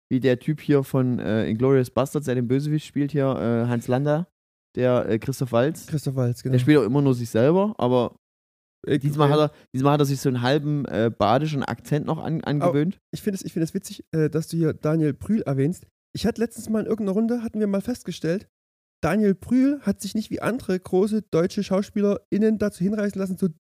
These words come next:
Speaker 2: dusselige deutsche Filme mitzuspielen. Also Beispiel Matthias Schweighöfer, Till Schweiger. Die haben ja irgendwann angefangen, so ihre eigenen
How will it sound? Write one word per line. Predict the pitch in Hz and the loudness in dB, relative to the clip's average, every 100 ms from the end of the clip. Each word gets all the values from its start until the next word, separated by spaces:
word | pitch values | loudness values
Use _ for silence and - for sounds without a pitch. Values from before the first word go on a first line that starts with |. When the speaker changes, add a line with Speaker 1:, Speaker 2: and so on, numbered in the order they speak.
| - | -6
Speaker 2:
dusselige | 285 - 151 139 | -4 -4 -4 -2
deutsche | 143 131 - | -2 -2 -4
Filme | - 131 143 | -4 -2 0
mitzuspielen. | 143 143 160 - - - - | -2 -6 -12 -8 -6 -6 -2
Also | 156 165 | 0 0
Beispiel | 156 175 - 208 208 - _ - | 0 0 -2 -4 -4 -8 _ -4
Matthias | 160 - 190 185 | -2 0 -2 -2
Schweighöfer, | - 165 180 208 208 214 208 | -2 -4 -2 -2 -2 -2 -4
Till | - 196 | -2 -2
Schweiger. | - 156 180 226 262 _ _ - | 0 0 0 -2 -4 _ _ -4
Die | |
haben | 170 | 0
ja | 196 | 2
irgendwann | 208 220 | 2 0
angefangen, | - 208 214 | 0 -2 -2
so | 190 | -2
ihre | - 180 - | -2 -2 0
eigenen | 147 214 220 220 | 0 2 2 0